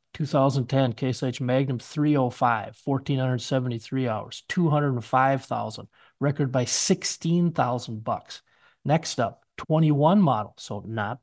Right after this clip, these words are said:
pre-def, a Magnum two hundred, three hundred thirty hours, two hundred three thousand, record by twenty-four and a quarter. Next up, thirteen model Case H Maxim one eighty, super low hours, three hundred nine hours on a ten-year-old tractor with a loader.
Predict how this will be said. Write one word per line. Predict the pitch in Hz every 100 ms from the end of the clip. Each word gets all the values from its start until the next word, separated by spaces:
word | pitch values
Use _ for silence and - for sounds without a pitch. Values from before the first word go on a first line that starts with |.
| _
pre-def, | 139 170 175 151 151 - _ _ _ _ _
a | 117
Magnum | 123 117 127 139 139 -
two | - 165
hundred, | 151 185 165 110 -
three | - 123 117
hundred | 120 123 139
thirty | 127 196 190 139
hours, | 110 98 - -
two | - 147
hundred | 147 143 151 156
three | 151 - 180 190
thousand, | 175 143 127 123 107
record | 120 131 - 139
by | 131 123
twenty-four | - - 151 156 151 - 151 143 143
and | 135 135
a |
quarter. | 131 - 180 180 147 104 _ _ _ _ _ _ -
Next | 170 - -
up, | 113 - _ _ _ -
thirteen | 170 165 165 156
model | 139 127 113
Case | - 135 -
H | 120
Maxim | 123 131 160 - 135
one | 135 139 143
eighty, | 160 170 151 110 - _ _ _ _ _
super | - - - - 214 - - 104
low | 107 107 104
hours, | 98 95 -
three | - 180 175
hundred | 160 147 123
nine | 123 127
hours | 123 123 123 113
on | 104
a | 104
ten-year-old | - 131 123 113 107
tractor | - 117 117 107 110
with | 110
a | 110
loader. | 110 113 104